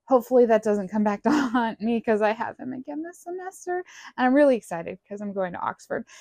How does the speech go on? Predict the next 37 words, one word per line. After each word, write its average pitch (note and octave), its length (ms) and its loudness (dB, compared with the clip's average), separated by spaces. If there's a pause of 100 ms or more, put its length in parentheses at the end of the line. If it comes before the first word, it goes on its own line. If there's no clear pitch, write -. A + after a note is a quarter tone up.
(120)
And C#4+ 80 0
this F4 160 2
is F4 100 -2
so A3+ 160 0
much A#3 240 -2
information G3+ 580 0
that B3+ 100 0
you A#3+ 100 -2
guys B3 240 2
really G#3 240 2
don't G3 240 0
need, F#3 240 -4
but D4+ 100 2
hey, D#4+ 400 0
it's - 360 -4
called C4+ 200 2
the C4+ 60 -2
Millennial B3+ 480 2
Rant, A3+ 300 -6
and F#3+ 80 -8
I F#3 80 -8
can G3 120 -10
rant G3+ 260 -6
about C4+ 200 -4
whatever C#4 320 0
I C#4+ 60 2
want D4 260 -2
because G#3 320 -4
it's - 160 -10
my G3+ 140 0
podcast. G3+ 580 -6
And F#3+ 100 -14
if F#3+ 100 -14
I G3 100 -4
wanna G3+ 180 -4
rant G#3+ 320 -2
about C4 320 8